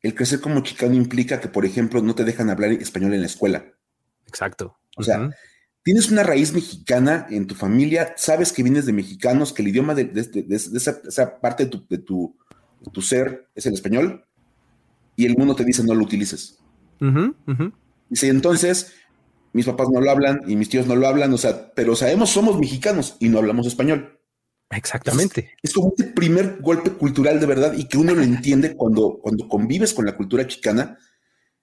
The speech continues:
Speaker 1: Dices, es que, pues, pues sí son paisanos, pero realmente no son paisanos. O sea,
Speaker 2: Pe-, pero
Speaker 1: como
Speaker 2: no, exactamente.
Speaker 1: pero
Speaker 2: Digo,
Speaker 1: no, o sea,
Speaker 2: la mejor prueba es esta entrevista que se tuvo que hacer en inglés,
Speaker 1: Por
Speaker 2: porque
Speaker 1: supuesto.
Speaker 2: ella entiende español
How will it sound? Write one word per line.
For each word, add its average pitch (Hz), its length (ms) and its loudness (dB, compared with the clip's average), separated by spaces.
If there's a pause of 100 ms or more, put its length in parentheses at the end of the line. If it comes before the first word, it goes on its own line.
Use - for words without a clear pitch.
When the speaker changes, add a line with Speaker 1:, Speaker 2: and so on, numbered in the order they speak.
Speaker 1:
Dices, 127 280 -2
es 131 120 -2
que, 202 280 -4
pues, - 280 -8 (240)
pues 104 140 0
sí 120 40 -6
son 190 180 0
paisanos, 127 380 0
pero 107 220 0
realmente 131 360 2
no 135 80 -2
son 139 160 -4
paisanos. 123 540 -4
O - 60 2
sea, 160 100 2
Speaker 2:
Pe-, 156 80 2
pero 147 140 2
Speaker 1:
como 175 160 2
Speaker 2:
no, 165 160 -4
exactamente. 185 520 0
Speaker 1:
pero 165 100 4
Speaker 2:
Digo, 170 120 4 (140)
Speaker 1:
no, 285 60 4
o - 40 4
sea, 190 160 2 (560)
Speaker 2:
la 156 160 2
mejor 147 340 0
prueba 208 220 2
es - 100 -4
esta 208 160 -4
entrevista 170 380 -2
que - 80 -14
se - 140 -10
tuvo 120 180 -6
que 117 80 -12
hacer 107 180 -8
en 117 140 -4
inglés, 110 460 -4 (200)
Speaker 1:
Por 117 140 -2
Speaker 2:
porque - 220 -4
Speaker 1:
supuesto. 123 160 0
Speaker 2:
ella 139 240 -2 (480)
entiende 175 1120 -2 (160)
español 170 720 -4